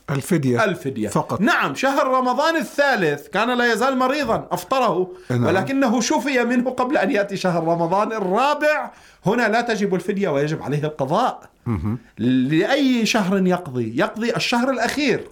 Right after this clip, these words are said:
Speaker 1: صحيح.
Speaker 2: الذي شفي قبل مجيء شهر رمضان اللاحق.
Speaker 1: نعم.
Speaker 2: طب جيد.
Speaker 1: واضح.
Speaker 2: هنا تبرز حالة،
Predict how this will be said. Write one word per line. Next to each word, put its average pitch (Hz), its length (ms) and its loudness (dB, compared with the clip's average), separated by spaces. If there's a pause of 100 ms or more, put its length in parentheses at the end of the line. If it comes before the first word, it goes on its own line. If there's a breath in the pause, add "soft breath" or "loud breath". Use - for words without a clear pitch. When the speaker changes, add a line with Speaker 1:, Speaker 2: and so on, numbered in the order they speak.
Speaker 1:
صحيح. 170 140 2
Speaker 2:
الذي 220 300 0
شفي 302 400 0 (600 loud breath)
قبل 269 380 2
مجيء 180 300 0
شهر 165 280 0
رمضان 156 420 0
اللاحق. 110 760 -6
Speaker 1:
نعم. 107 240 -2 (280)
Speaker 2:
طب 120 80 -2
جيد. 120 360 -2
Speaker 1:
واضح. 110 300 -2 (960 loud breath)
Speaker 2:
هنا 269 280 2
تبرز 220 380 0
حالة، 135 420 -4